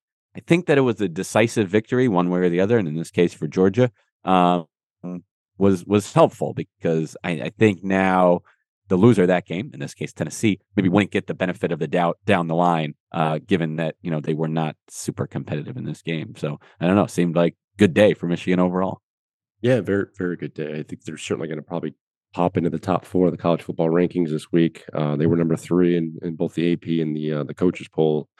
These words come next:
Speaker 2: uh, on Sunday that was released. Uh, so yeah, it's good news for them. Uh, but as we've talked about, you know, they've still got, I think, win out at this point. Uh, you don't want a chance, a loss to Ohio State at the end of the year.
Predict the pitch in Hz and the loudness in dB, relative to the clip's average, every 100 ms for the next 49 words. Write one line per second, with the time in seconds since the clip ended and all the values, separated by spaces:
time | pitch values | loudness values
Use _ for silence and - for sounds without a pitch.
0 | _ _ _ 69 - 69 69 - 101 80 | _ _ _ -10 -4 -2 -2 2 4 4
1 | - - 73 76 82 - - 76 73 - | 2 -4 -2 -2 -4 -10 -6 -4 -2 0
2 | 80 95 85 - - 113 107 117 - 92 | 4 4 4 -2 0 4 6 4 2 0
3 | 90 92 90 _ _ _ _ _ 82 85 | 0 0 -6 _ _ _ _ _ -6 -4
4 | 78 95 104 95 85 - 92 - 76 78 | 0 4 4 4 0 2 0 2 0 -2
5 | 82 78 80 85 - 95 87 87 80 78 | -2 -4 -4 -4 0 2 4 4 2 -2
6 | 90 85 82 87 87 - - - - - | -4 -2 0 0 0 -2 -10 -12 -12 -12
7 | - 52 50 73 78 - 90 95 90 90 | -8 -4 -2 -2 -2 -2 0 2 2 2
8 | 87 - 90 92 90 80 87 95 - 95 | -2 0 2 0 -2 -2 0 0 -2 -6
9 | - 85 87 85 - 95 95 95 92 82 | -4 -2 -2 -2 -2 -2 0 -2 -2 -2
10 | 90 104 117 | 0 2 2